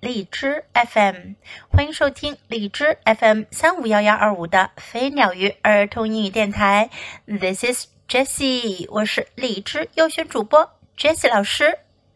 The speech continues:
今天Jessie老师要开始给你讲一个系列的桥梁书，叫做Nate the Great，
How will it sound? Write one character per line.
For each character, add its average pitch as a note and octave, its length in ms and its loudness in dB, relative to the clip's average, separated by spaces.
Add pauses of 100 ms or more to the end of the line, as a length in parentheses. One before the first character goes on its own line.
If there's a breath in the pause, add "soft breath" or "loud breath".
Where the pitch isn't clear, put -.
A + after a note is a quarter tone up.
(1700)
今 C4 240 -6
天 E4+ 240 4 (180)
Jessie C#4 240 -4
老 G#3 140 4
师 A#3+ 460 -2
要 B3 200 -6
开 - 140 -6
始 - 160 -6
给 G#3+ 140 -4
你 A#3+ 340 -6
讲 - 180 -10 (300 loud breath)
一 - 140 -10
个 F#3+ 100 -4
系 - 160 -8
列 F#3 160 0
的 - 160 -8
桥 F3+ 180 -2
梁 G#3+ 220 -2
书， D4+ 240 -4 (100)
叫 A#3+ 160 2
做 A3 240 2 (220 loud breath)
Nate B3 560 -2 (220)
the A3+ 140 0
Great， A3+ 840 -2